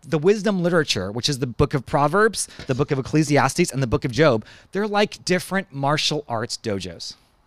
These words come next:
okay? They all have their kind of school of, uh, thought and their philosophy, right? So you have, like,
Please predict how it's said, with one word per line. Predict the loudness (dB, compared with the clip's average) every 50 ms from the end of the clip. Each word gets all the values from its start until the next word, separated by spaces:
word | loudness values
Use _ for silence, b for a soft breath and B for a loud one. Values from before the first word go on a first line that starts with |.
| _ _ _ _ -20 -16
okay? | -10 -6 -6 -6 -6 -8 B B B B B B
They | B 0 2
all | 4 4 4 4
have | 4 2 2 2
their | 2 2
kind | 0 0 -2 -2
of | -2 -2 -4
school | -6 -6 -4 -2 0 2 2
of, | 2 0 -2 -10 -14 -8
uh, | -8 -6 -6
thought | -6 -6 -4 -4 -4 -4 -4 -8 -10 -10 -12 b b b b
and | -4 -2
their | -2 -2
philosophy, | -4 -4 -6 -6 -6 -6 -6 -10 -12 -14 -16 -18 -20 _ _ _ b b b b
right? | -2 -2 -2 -2
So | -2 -2
you | -2 0
have, | 0 0 0 0
like, | 2 0 0 0 -4